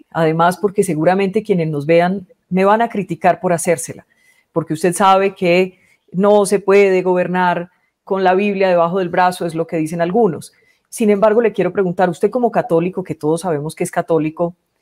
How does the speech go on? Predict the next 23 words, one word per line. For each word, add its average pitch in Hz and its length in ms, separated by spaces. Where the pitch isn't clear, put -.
¿cómo 240 300
se 233 140
siente 196 420
con 190 160
esta 170 200
decisión 185 540
frente 214 720
a 185 120
su 185 320
intimidad 185 680
religiosa? 208 720
¿Cómo 220 240
se 226 140
siente 190 340
frente 202 440
a 175 100
ese 196 260
Dios 214 360
en 202 80
el 190 100
que - 80
usted 165 300
cree? 175 400